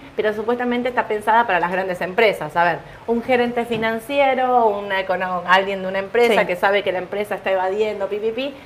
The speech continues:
Speaker 1: puede ir a hacerlo, va a ser anónimo. No entien-, no terminé de entender cuál es el beneficio del colaborador
Speaker 2: No,
Speaker 1: de hacer
Speaker 2: el,
Speaker 1: una cosa
Speaker 2: el único
Speaker 1: así.
Speaker 2: beneficio, yo lo estuve leyendo también hoy antes de arrancar, el único beneficio que dieron, a diferencia de antes que también lo, lo hacían, digamos, de forma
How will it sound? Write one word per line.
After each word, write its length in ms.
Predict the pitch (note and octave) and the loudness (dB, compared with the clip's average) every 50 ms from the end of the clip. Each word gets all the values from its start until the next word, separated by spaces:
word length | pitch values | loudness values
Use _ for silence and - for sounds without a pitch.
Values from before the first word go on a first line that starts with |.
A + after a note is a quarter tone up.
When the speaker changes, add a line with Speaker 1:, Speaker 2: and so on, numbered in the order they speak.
| - - - - - - - - - - - - | -20 -20 -20 -20 -20 -20 -20 -20 -20 -20 -4 0
Speaker 1:
puede 240 | G#3+ A3 A3 G#3+ G#3+ | 4 4 6 6 6
ir 80 | G#3 | 6
a 40 | G3 | 4
hacerlo, 340 | G3 - G#3+ G#3 G#3 G#3 F#3+ | 4 2 0 0 2 2 2
va 100 | F#3 F#3 | 2 2
a 40 | F#3+ | 0
ser 160 | G#3 G3+ F#3 | 0 -2 -4
anónimo. 420 | F#3 F#3+ G3+ G#3 G#3+ G#3+ A3 A#3+ C4 | -4 -4 -4 -4 -4 -4 -6 -6 -6
No 80 | D#4 G#4+ A#4+ | -6 -8 -8
entien-, 400 | A#4 A4 - A4 G#4 E4+ D4+ - | -6 0 2 2 2 2 0 -6
no 120 | - D4+ G#4+ B4 A#4+ - | -6 -2 -2 -2 2 2
terminé 400 | A4+ F4 D4+ C4 B3 B3 D4 D#4+ | 2 2 2 2 0 0 0 0
de 80 | E4+ | 0
entender 340 | D4+ B3 B3 A3 A#3+ C#4+ B3+ | 0 -2 -2 0 0 0 2
cuál 160 | - C#4+ C4+ | 2 2 2
es 100 | C#4 C#4 C#4+ | 2 2 0
el 100 | B3+ A#3 | 0 2
beneficio 520 | A3 G3+ F#3+ G3 - A#3 A3+ - C4 A3+ | 0 0 -2 -4 -6 -6 -4 -2 0 0
del 100 | G3+ F3+ | 0 2
colaborador 640 | - G#3 F#3 F#3+ F#3 F#3 F#3 F3+ F3+ F3+ F#3 F#3+ G#3 | 2 2 4 4 4 2 2 2 2 4 4 6 6
Speaker 2:
No, 60 | A#3 | 6
Speaker 1:
de 80 | A3+ G3+ | 6 4
hacer 160 | F#3+ - C#4 D#4+ | 4 6 6 6
Speaker 2:
el, 60 | D#4+ | 6
Speaker 1:
una 160 | D4+ D4 - | 6 4 2
cosa 120 | - G3+ E4 | 2 4 6
Speaker 2:
el 100 | F4 F4+ | 8 10
único 260 | A4 B4+ C#5 A#4+ G4 | 10 10 10 10 10
Speaker 1:
así. 60 | E4+ C#4+ | 10 10
Speaker 2:
beneficio, 420 | B3+ A#3+ A#3+ - D#4 - F4 D#4 | 10 8 6 4 4 4 4 6
yo 120 | - D4 D4 | 6 8 8
lo 60 | D4 | 8
estuve 200 | C#4 C#4 C#4 C4 | 8 8 8 8
leyendo 460 | B3+ A#3 A#3+ A#3 - C4 C4 C4+ B3 | 8 8 6 6 6 6 6 6 6
también 260 | A3+ G#3+ A3 A3+ A3+ | 6 4 4 4 2
hoy 280 | A#3 A3+ A#3 A3+ G#3+ G3+ | 2 2 0 0 -2 -2
antes 280 | G#3 G#3+ G#3+ G#3+ A3 G#3+ | 0 0 2 2 4 4
de 60 | G#3+ | 6
arrancar, 480 | G#3 G#3 G#3 G#3 G#3+ A3+ A#3+ C4+ - - - - - - - - - | 6 6 4 4 4 6 6 6 4 2 -6 -18 -20 -20 -14 -6 0
el 120 | G#3+ G#3 | 2 4
único 240 | A#3+ C4+ C#4+ B3 A#3+ | 4 6 8 8 8
beneficio 460 | A#3 A3+ A3 A3 - B3 A#3 C4+ A#3 | 8 8 6 2 0 0 2 2 2
que 140 | G#3 G#3 G#3 | 4 4 6
dieron, 300 | A#3 B3+ A#3 G#3+ G3 G3 | 8 8 8 8 6 4
a 40 | G3+ | 4
diferencia 460 | G#3 G#3 G3+ A3+ A#3 C4+ D4 - D4+ | 2 4 4 4 4 4 6 6 6
de 100 | A#3+ A3 | 8 8
antes 280 | A3+ B3+ D4 C#4 D4 - | 8 8 8 6 4 4
que 180 | - F#3+ F3+ - - - - - - - | 0 -2 -4 -6 -10 -18 -20 -20 -14 -8
también 520 | - F#3 F3+ F#3+ A3 C4 D4 D4+ C4 - - | -6 -4 0 4 4 6 6 4 4 2 0
lo, 160 | F3+ - - | 0 -2 -2
lo 260 | - F#3+ F#3+ F#3+ F#3 | -2 2 4 4 4
hacían, 640 | F#3 F#3 - - - D4+ D4 C4 A3+ G3+ G3+ G3+ G3+ | 4 2 0 0 4 6 6 8 8 6 4 2 4
digamos, 520 | G3 G3 G3+ G#3+ A3 A3+ A3+ A3+ A#3+ C#4 B3 | 6 8 10 10 10 10 10 8 8 8 6
de 100 | G#3 F#3+ | 4 4
forma 360 | - A3 A3+ A3 A3 G#3 | 4 4 6 6 4 2